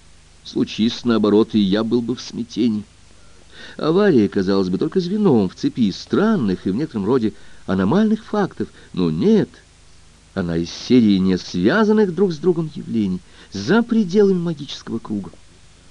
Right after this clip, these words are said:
И с плеч свалилась тяжесть, сомнения развеялись, прекратился своего рода нервный тик.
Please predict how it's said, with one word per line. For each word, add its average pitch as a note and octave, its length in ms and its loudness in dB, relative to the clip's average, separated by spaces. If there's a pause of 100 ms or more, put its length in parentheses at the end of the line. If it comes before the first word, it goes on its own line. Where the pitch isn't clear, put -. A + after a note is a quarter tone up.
(220)
И G#3+ 120 0
с - 120 -6
плеч G2+ 560 4 (340)
свалилась E2+ 640 -2
тяжесть, C3 640 -4 (320)
сомнения F2+ 460 0
развеялись, E2+ 840 -2 (280)
прекратился C3 840 -2
своего C3 300 -6
рода A#2 180 -4
нервный G#2 420 -4
тик. - 380 -14